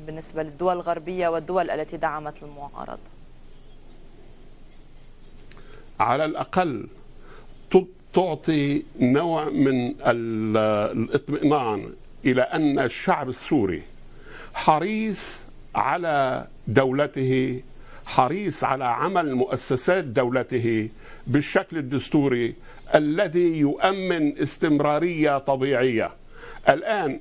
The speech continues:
Speaker 2: اختيار الرئيس، آه،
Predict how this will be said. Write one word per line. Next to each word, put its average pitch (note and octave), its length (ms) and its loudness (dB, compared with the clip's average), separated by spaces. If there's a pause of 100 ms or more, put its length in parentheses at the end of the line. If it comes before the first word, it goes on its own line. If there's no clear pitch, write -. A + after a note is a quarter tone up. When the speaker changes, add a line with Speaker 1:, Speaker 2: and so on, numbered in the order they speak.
(120)
Speaker 2:
اختيار F#3 880 2
الرئيس، D3 720 -2 (600)
آه، A#2 880 4